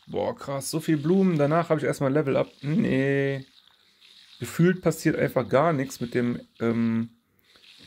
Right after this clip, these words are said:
ja, mit dem Balken. Also mit dem X-P-Balken. Das ist auch eigentlich echt uff, ne?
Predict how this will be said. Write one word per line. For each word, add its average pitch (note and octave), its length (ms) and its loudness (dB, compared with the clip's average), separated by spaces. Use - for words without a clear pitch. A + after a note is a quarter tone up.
ja, A#2+ 460 0
mit A2 180 -6
dem A#2 160 -2
Balken. C#3 680 -2
Also A2 160 -4
mit - 320 -4
dem G#2+ 720 -4
X-P-Balken. A#2 1000 -2
Das A2 120 -2
ist G#2+ 80 -6
auch A2+ 180 0
eigentlich B2+ 500 -2
echt - 440 -6
uff, - 360 -2
ne? B2+ 260 -4